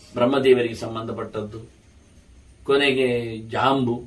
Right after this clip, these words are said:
ಅದು ಯಾರಿಗೆ ಸಂಬಂಧಪಟ್ಟದ್ದು ಎನ್ನುವುದು ಹುಡುಕುವುದೇ ದೊಡ್ಡ ಸಂಗತಿ ಆಗಿದೆ. ಅಂತ ನಮೂನೆ ಅಂದ್ರೆ ಸಾಮಾನ್ಯವಾದ ಗ್ರಹಗಳಲ್ಲಿ, ಆನಂತರ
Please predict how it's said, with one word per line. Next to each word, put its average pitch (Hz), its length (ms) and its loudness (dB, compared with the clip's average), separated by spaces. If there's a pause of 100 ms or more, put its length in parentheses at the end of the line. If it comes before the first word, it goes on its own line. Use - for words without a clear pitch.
(380)
ಅದು 120 160 -8
ಯಾರಿಗೆ 139 340 2
ಸಂಬಂಧಪಟ್ಟದ್ದು 135 680 -4
ಎನ್ನುವುದು 127 240 -2
ಹುಡುಕುವುದೇ 131 440 0
ದೊಡ್ಡ 120 160 -4 (120)
ಸಂಗತಿ 113 340 -4
ಆಗಿದೆ. 101 320 -4
ಅಂತ 117 200 -6 (140)
ನಮೂನೆ 104 300 -8 (760)
ಅಂದ್ರೆ 139 160 0
ಸಾಮಾನ್ಯವಾದ 139 720 2
ಗ್ರಹಗಳಲ್ಲಿ, 120 720 2 (560)
ಆನಂತರ 131 460 0